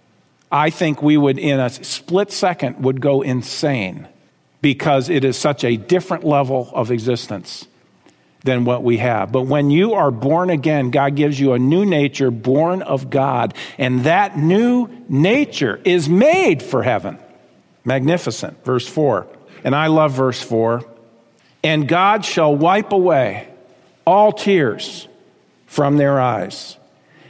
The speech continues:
And there shall be no more death, no more sorrow, nor crying, neither shall there be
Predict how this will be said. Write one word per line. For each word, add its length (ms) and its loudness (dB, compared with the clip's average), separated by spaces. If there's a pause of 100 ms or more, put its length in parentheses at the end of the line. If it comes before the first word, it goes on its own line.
(120)
And 200 4
there 220 4
shall 320 2
be 540 2 (160)
no 420 4
more 320 2
death, 580 -2 (600)
no 380 4
more 320 2
sorrow, 760 0 (840)
nor 380 4
crying, 800 -2 (760)
neither 560 2
shall 380 2
there 200 2
be 540 2